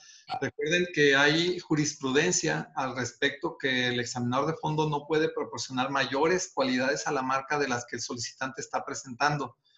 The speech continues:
y por tanto, eh, está teniendo un, un exceso, lo pueden esto también sumar con el, las reglas, hay jurisprudencia respecto a cómo debe de realizarse el examen de fondo,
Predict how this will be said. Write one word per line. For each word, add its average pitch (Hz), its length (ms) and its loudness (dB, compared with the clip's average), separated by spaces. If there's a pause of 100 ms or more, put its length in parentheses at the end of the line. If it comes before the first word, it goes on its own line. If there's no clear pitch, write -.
(280)
y 135 100 -4
por 127 200 -4
tanto, 165 640 2 (400)
eh, 123 500 0
está 135 380 0
teniendo 139 560 0
un, 135 640 -6
un 139 160 0
exceso, 151 800 0
lo 123 280 0
pueden 139 600 0
esto 123 840 0 (500)
también 131 380 2
sumar 156 460 4 (600)
con 135 300 0
el, 131 640 2
las 127 140 2
reglas, 147 460 2
hay 139 100 2
jurisprudencia 135 600 0
respecto 127 420 -2
a 120 100 0
cómo 151 300 2
debe 151 240 4
de 127 160 2
realizarse 127 560 0
el 143 60 -2
examen 143 360 0
de 143 100 -2
fondo, 160 540 0